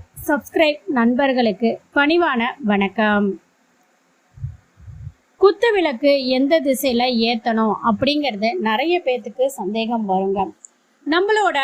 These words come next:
பண்பாட்டுல ஒவ்வொரு விஷயமும் காரணத்தோட தான் செயல்படுத்திட்டு வராங்க. நம்ம வீட்ல விளக்கு ஏற்றுவதும் அது போன்றுதாங்க. அந்த வகையில விளக்கு ஏற்றதுல உள்ள வேறுபாடுகளும் குத்து விளக்கு ஏற்றதுல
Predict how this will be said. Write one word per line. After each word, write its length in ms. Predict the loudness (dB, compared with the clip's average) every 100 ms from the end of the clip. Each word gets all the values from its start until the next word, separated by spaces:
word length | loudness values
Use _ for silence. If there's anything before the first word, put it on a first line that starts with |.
| -2 -6 _ -4
பண்பாட்டுல 640 | 0 2 2 0 -2 -2 -2 0 0
ஒவ்வொரு 360 | 2 2 0 0
விஷயமும் 560 | -2 0 0 -2 -4 -2
காரணத்தோட 840 | 0 2 2 0 0 -2 -2 0 0
தான் 240 | 0 -2 -6 _ _ _ _ _ _ _ _ -20 -20 -8
செயல்படுத்திட்டு 760 | -2 0 0 0 -2 -2 -4 -2 -2
வராங்க. 340 | 0 0 0 0 -2 -8 -20 -20 _ 0
நம்ம 220 | 4 4 4
வீட்ல 300 | 0 0 0 0 0
விளக்கு 280 | -2 -2 0 0
ஏற்றுவதும் 500 | -2 -2 -2 -2 -2 -2
அது 120 | 0 0
போன்றுதாங்க. 580 | 2 0 0 0 0 0 0 -2 -6 -20 _ -8 -2
அந்த 180 | 2 2
வகையில 380 | 2 2 0 0 -2
விளக்கு 360 | 0 0 2 2 2
ஏற்றதுல 420 | -2 -2 -4 0 0 0
உள்ள 140 | -2 -2 0
வேறுபாடுகளும் 880 | 2 2 0 0 0 0 0 -2 -2 -4
குத்து 260 | -4 0 0
விளக்கு 340 | 2 -2 -2 -2 -2
ஏற்றதுல 500 | -4 -4 -4 -2